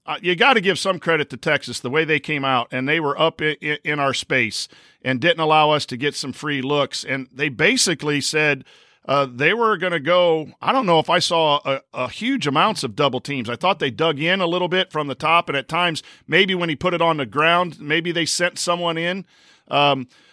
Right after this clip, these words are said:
but they basically said, "Go ahead, T J D and Race Thompson, go one-on-one against our bigs," which they do have length, and, uh, we'll lock up on some of the perimeter guys.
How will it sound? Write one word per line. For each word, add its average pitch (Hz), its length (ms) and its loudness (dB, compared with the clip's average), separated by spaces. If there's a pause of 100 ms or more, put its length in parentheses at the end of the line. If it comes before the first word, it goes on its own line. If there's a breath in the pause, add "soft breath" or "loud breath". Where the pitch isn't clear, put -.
(120)
but 123 100 -8
they 214 140 2
basically 190 500 2
said, 151 380 0 (180)
"Go 190 160 0
ahead, 196 260 4
T 180 140 -4
J 151 220 -2
D 156 180 -2
and 151 100 -2
Race 151 200 -2
Thompson, 156 380 -4
go 180 140 0
one-on-one 156 520 -2
against 143 280 -4
our 151 140 2
bigs," 143 460 0
which 135 220 -6
they 147 120 0
do 165 200 -2
have 160 200 2
length, 165 420 -2 (400 soft breath)
and, 143 280 -2
uh, 147 120 2
we'll 180 200 0
lock 180 260 4
up 214 240 -2
on 147 100 -4
some 160 220 -4
of 151 60 -2
the 135 80 -2
perimeter 165 440 -4
guys. 127 520 0